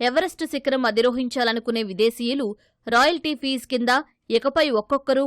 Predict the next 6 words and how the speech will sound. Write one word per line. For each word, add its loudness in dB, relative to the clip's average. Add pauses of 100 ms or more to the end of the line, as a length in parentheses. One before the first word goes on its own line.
పదిహేను 0
వేల 2
డాలర్లు 0 (120)
చెల్లించాల్సి -4
ఉంటుంది. -4 (300)
ప్రస్తుతం 0